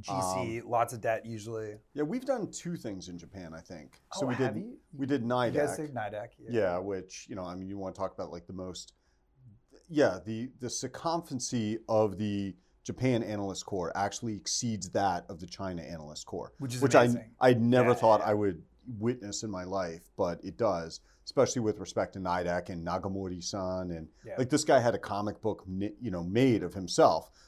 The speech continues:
Speaker 2: Like, not, you know, the man who shines brighter than the sun is the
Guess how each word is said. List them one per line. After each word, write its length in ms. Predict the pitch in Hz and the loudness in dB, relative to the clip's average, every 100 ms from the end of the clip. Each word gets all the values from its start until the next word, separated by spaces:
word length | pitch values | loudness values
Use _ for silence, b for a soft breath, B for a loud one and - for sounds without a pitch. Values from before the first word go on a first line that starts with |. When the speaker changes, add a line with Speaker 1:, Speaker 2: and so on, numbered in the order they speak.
| b | b
Speaker 2:
Like, 180 | 113 - - | -4 -4 -8
not, 400 | 104 104 127 135 | -4 4 4 4
you 120 | 135 | -2
know, 80 | 107 | 0
the 100 | 104 | 0
man 420 | 120 143 147 151 | 6 8 8 6
who 140 | 127 127 | 4 2
shines 460 | - 131 127 120 | 2 2 4 2
brighter 340 | - 117 113 113 | 4 4 6 4
than 200 | 104 98 | 2 0
the 60 | |
sun 380 | - 123 95 85 b b b | -2 0 0 -2 b b b
is 160 | 127 87 | -6 -4
the 220 | 104 | -6